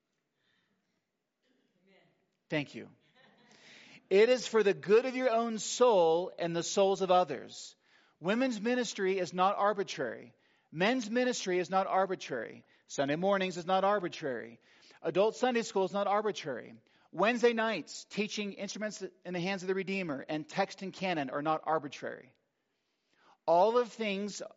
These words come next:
Speaker 2: all of these are deliberate teaching decisions by the pastor elders to make decisions that are going to equip the saints for the work of ministry, to be like coaches training you,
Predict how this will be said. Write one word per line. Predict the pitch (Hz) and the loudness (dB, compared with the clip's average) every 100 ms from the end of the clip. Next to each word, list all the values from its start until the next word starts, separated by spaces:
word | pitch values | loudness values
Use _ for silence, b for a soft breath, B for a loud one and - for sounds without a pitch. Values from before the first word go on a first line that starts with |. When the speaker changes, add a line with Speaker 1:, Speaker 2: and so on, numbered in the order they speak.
| - | 0
Speaker 2:
all | 160 208 | 2 2
of | 214 | 2
these | 214 196 | -2 0
are | 160 | 0
deliberate | 135 175 156 175 196 233 240 - - | 0 0 2 2 2 0 0 -14 -10
teaching | - 220 - 220 | -6 -6 -4 -6
decisions | 202 196 - 170 123 135 139 147 B B B - | -6 -6 -4 -4 -4 -8 -8 -12 B B B -2
by | 143 151 208 | 4 4 4
the | 220 | 0
pastor | 180 208 196 196 | 0 0 0 0
elders | 147 147 139 151 190 - - B B B B B - | 2 0 0 -6 -8 -16 -20 B B B B B -4
to | 185 | -2
make | 175 180 226 254 | 0 0 0 0
decisions | - 240 - 233 190 147 151 196 214 - - _ _ _ _ _ _ _ | -6 -8 -2 -2 0 -2 -6 -8 -14 -18 -20 _ _ _ _ _ _ _
that | 180 180 | 2 4
are | 185 | 4
going | 190 190 | 2 0
to | 202 | 0
equip | 175 - - 220 220 | -2 -4 0 2 2
the | 214 | -6
saints | - 185 175 | -4 -4 -4
for | - | -6
the | 180 | -4
work | 160 165 | -2 -2
of | 165 | -4
ministry, | 151 160 147 - 104 - - _ _ | -4 -4 -4 -8 -14 -16 -20 _ _
to | - 190 | -2 0
be | 151 208 | 2 2
like | 202 196 202 | 4 2 -2
coaches | - 190 180 165 156 160 b b | 0 0 0 -4 -8 -10 b b
training | - 180 170 165 156 | -8 -6 -4 -6 -6
you, | 175 240 160 151 | -4 0 0 -2